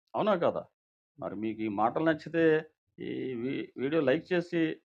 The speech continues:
పది మందికి షేర్ చేసి, దయచేసి నా రాణా డైలీ టాక్స్‌కి సబ్స్క్రైబ్ చేస్తారని ఆశిస్తానండి.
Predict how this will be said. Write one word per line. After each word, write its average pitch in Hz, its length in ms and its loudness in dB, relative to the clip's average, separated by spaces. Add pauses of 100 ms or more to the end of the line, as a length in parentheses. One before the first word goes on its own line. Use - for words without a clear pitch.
(600)
పది 139 140 0
మందికి 185 300 0
షేర్ 165 360 2
చేసి, 160 200 0
దయచేసి 139 500 -2
నా 123 100 0
రాణా 120 320 2
డైలీ 131 300 -2
టాక్స్‌కి 135 380 -6
సబ్స్క్రైబ్ 127 540 -4
చేస్తారని 113 380 -4
ఆశిస్తానండి. 107 680 -6